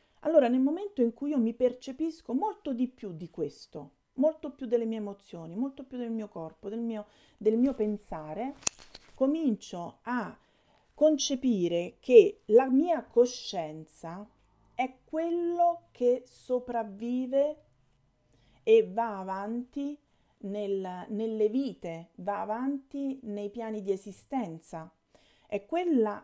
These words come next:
parte di me che, seppur non visibile o non collocabile, se non, come dicevamo prima, in un certo punto, eh, del, eh, del, dei corpi sottili,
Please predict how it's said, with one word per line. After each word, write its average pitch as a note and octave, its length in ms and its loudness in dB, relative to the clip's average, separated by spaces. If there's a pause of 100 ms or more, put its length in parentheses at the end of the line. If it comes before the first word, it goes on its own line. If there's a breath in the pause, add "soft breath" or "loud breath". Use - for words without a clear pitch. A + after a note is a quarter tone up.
parte G3 460 -4
di A3 140 0
me F4 300 0 (180)
che, A3+ 400 6 (440)
seppur B3 580 -2
non G3+ 380 -2
visibile E3 1080 -6 (440)
o F#3 160 -6
non A#3+ 340 2
collocabile, F3 1300 -2 (760)
se - 200 -10
non, F3+ 500 -4
come E3 200 -8
dicevamo E3 440 -6
prima, F3 320 0
in D3+ 100 -8
un E3 120 -10
certo - 360 -6
punto, F3+ 560 -2 (420 soft breath)
eh, E3 240 -10
del, D#3 640 -12 (560 soft breath)
eh, D3+ 480 -8
del, D#3 640 -10
dei D#3 420 -8
corpi F#3+ 320 -8
sottili, G3+ 640 -10